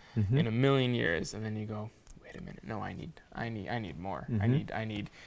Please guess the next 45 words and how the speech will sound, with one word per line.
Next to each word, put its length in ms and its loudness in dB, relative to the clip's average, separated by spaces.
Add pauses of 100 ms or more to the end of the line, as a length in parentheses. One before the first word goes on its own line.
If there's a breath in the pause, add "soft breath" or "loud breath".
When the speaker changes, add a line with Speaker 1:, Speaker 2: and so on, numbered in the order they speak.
Speaker 2:
shots 600 6 (260 soft breath)
of, 260 2
of 160 -2
this 200 4
guy 180 8
talking 360 0
about 260 -6
this, 300 6
and 100 0
I 60 -2
need 200 -2
this 180 0
guy 140 2
to 100 -4
show 240 -2
me 260 -4 (300 loud breath)
the, 580 -2 (100)
the, 260 -2
the 100 -4
sketchings 640 4
of 100 -4
this 160 -4
book, 280 10
Speaker 1:
Mm-hmm. 100 10
Speaker 2:
or 120 0
this 180 2
person 320 2
to 60 -2
show 120 -2
me 100 0
the 100 -4
file 380 6
about 180 -2
when 120 -4
he 60 -4
first 320 -2
came 180 -2
up 140 -6
with 100 -6
this, 320 2
and 200 -4
it, 260 -4
it's 200 2
just 220 2
this 320 -4